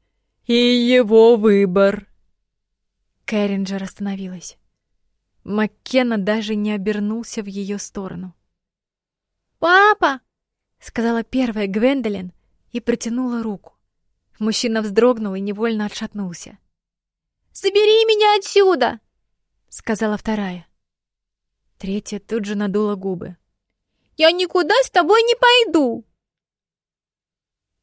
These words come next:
Четвертая стояла молча и неподвижно. Пятая требовательно нахмурилась. «Пап, я мороженого хочу!» Шестая Гвендолин молча схватила отца за руку.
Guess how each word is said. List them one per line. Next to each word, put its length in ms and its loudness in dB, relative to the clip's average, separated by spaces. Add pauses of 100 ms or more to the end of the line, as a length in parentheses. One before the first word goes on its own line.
(120)
Четвертая 580 2
стояла 400 2
молча 480 -4
и 220 -8
неподвижно. 800 -4 (800)
Пятая 420 -4
требовательно 720 0
нахмурилась. 840 -6 (920)
«Пап, 400 4 (480)
я 220 2
мороженого 800 4
хочу!» 640 0 (1400)
Шестая 520 -6
Гвендолин 560 0
молча 380 -4
схватила 540 -4
отца 280 -6
за 220 -2
руку. 340 -10